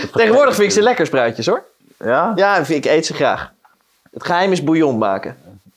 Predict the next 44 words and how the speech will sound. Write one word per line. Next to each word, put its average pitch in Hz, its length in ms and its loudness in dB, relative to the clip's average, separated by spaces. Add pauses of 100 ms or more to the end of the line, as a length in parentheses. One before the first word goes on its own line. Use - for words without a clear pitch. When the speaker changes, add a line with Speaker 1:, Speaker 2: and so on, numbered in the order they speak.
(140)
Speaker 1:
Oh, 131 160 2
is 127 60 2
dat 170 140 0
zo? 185 280 0
Speaker 2:
Het 156 140 -4
geheim 185 300 0
is 185 100 -2
koken 196 340 0
in 156 100 0
bouillon. 151 320 0 (540)
Ben 151 260 -2
je 135 80 2
er? 104 100 0
Speaker 1:
Ik 104 60 -6
ben 104 100 0
benieuwd 127 180 2
hoe 139 80 4
we 123 80 2
dat 127 120 0
in 131 120 0
de 120 440 2
comedy 131 320 0
ook 127 140 0
kunnen 113 180 -2
toepassen, 120 560 -2
Speaker 2:
<laughs> - 20 -4
Speaker 1:
maar 123 140 2
Speaker 2:
Ja, - 220 0
ja, 226 200 2
precies. 220 260 0
Maar 233 280 0 (280)
het, 180 220 -6
het 180 140 -4
gaat 214 220 0
misschien 208 280 0
toch 233 160 2
een 208 60 0
klein 226 200 2
beetje 208 260 2
om 190 60 0
hoe 208 180 2
je 196 80 2
het 180 140 -2
flavort. 190 540 0